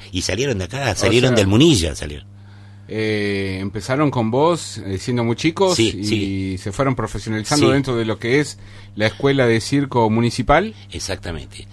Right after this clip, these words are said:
Speaker 2: Y
Speaker 1: Lo
Speaker 2: tienen, tuvieron una salida laboral dentro de lo que es el mundo circense.
Speaker 1: Exactamente, o sea, que nosotros lo encaramos de otra manera. Nosotros damos la, porque somos de circo.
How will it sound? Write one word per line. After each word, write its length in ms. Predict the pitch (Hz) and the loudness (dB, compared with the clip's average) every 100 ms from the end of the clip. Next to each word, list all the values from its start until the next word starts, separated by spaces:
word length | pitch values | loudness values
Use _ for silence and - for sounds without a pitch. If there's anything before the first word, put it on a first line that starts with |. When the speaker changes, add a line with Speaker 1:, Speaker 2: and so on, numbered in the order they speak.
| - | -6
Speaker 2:
Y 100 | 113 | 2
Speaker 1:
Lo 840 | 117 120 117 117 117 113 110 107 | 2 2 0 0 2 2 0 -2
Speaker 2:
tienen, 640 | 104 113 135 135 117 104 95 | -2 -2 0 2 2 0 -4
tuvieron 320 | 110 120 135 | -2 2 4
una 160 | 123 117 | 4 0
salida 300 | 117 123 117 | -2 0 0
laboral 460 | 110 117 113 95 | 2 2 2 0
dentro 300 | 104 113 117 | -2 -2 -2
de 80 | 101 | -4
lo 100 | 95 | -4
que 100 | 101 | -2
es 40 | 110 | 0
el 80 | |
mundo 560 | 110 117 107 98 92 92 | 0 0 0 0 -2 -4
circense. 560 | 98 113 98 135 104 90 | -4 -4 0 0 0 -2
Speaker 1:
Exactamente, 720 | 87 - 120 113 104 85 87 87 | -4 -2 -4 -4 -6 -6 -6 -4
o 40 | |
sea, 160 | 123 110 | -4 -4
que 120 | 117 | 0
nosotros 380 | 117 104 151 143 | 0 0 2 2
lo 80 | 123 | 2
encaramos 400 | 113 120 117 107 | 2 2 2 0
de 80 | |
otra 160 | 113 104 | -2 -2
manera. 440 | 95 104 92 71 - - - - | -2 -2 -4 -6 -14 -20 -20 -14
Nosotros 320 | - 120 120 | -4 0 2
damos 220 | 123 131 | 4 2
la, 100 | 110 | 0
porque 400 | 90 - - - | -4 -4 -2 0
somos 320 | 107 170 123 98 | 4 4 6 4
de 60 | |
circo. 480 | 85 98 80 - - | 2 0 -2 -6 -16